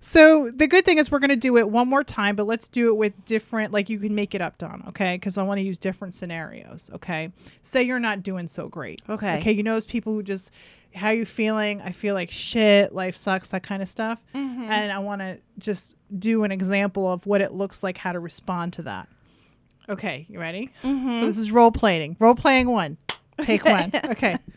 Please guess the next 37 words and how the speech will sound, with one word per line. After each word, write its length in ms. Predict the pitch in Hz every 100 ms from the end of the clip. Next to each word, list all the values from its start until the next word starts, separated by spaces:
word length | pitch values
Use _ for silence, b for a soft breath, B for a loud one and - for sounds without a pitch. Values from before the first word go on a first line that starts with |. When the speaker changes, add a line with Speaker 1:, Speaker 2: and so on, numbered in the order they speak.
| B B B B B _
Speaker 1:
How 160 | -
are 80 | 180
you 100 | 220
feeling? 440 | - 226 185 180 262
Speaker 2:
Crappy. 600 | - 196 185 175 202 -
<laughs> 40 | b b b b b b b b b b _ _ _ _ 233
Speaker 1:
Don't 160 | 208
laugh 260 | 190 190 202
at 120 | 185
them. 220 | 180 175 - -
Speaker 2:
Everybody 420 | 214 226 220 220
sucks. 540 | 220 175 131 - - - - - _ _ _ _ _ -
Speaker 1:
What 200 | 202 202
are 40 |
your 100 | 220
goals 300 | 233 208 214
for 120 | -
today? 440 | - 196 151 208 - _ _ _ -
Speaker 2:
I 120 | 196
don't 120 | 202 202
have 220 | 165 170
goals. 440 | - 69 - - B B B _ -
Speaker 1:
Who's 200 | 233 214
gonna 180 | 208 208
help 220 | 185 -
you 80 | 160
with 120 | 147
that? 260 | - - - _ -
Speaker 2:
I 100 | 202
have 100 | 202
nobody 300 | 208 202 208
in 100 | 208
my 100 | 190
life 220 | 175 170 -
to 80 | 180
help 220 | 147 131
me. 220 | 117